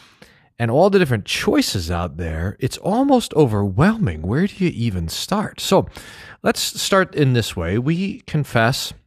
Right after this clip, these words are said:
that the Bible is God's word.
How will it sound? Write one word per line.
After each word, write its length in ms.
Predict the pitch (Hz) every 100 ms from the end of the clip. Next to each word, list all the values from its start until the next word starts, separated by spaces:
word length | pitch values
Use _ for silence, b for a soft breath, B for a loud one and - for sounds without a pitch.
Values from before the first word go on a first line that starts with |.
| _ _ _ _ _ _ _ _ _ _ -
that 120 | 131
the 80 | 127
Bible 320 | 120 151 160
is 100 | 147
God's 320 | 127 110 95
word. 460 | 92 98 98 73